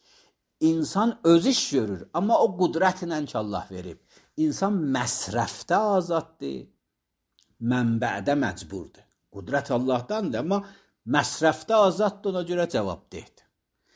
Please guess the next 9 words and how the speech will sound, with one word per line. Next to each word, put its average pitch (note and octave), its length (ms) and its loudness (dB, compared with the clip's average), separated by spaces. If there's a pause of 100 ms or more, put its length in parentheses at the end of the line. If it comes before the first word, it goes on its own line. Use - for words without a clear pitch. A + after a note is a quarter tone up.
(260)
Elə D3 220 4
bir, C3 200 0 (420)
e, G2+ 420 -10 (680)
işığı E3+ 720 2 (100)
insan C#3 400 0
özü C3 300 0 (140)
evində G#2 400 -4
işlədir. E2+ 520 -8 (680)
Azaddır, A#2+ 600 0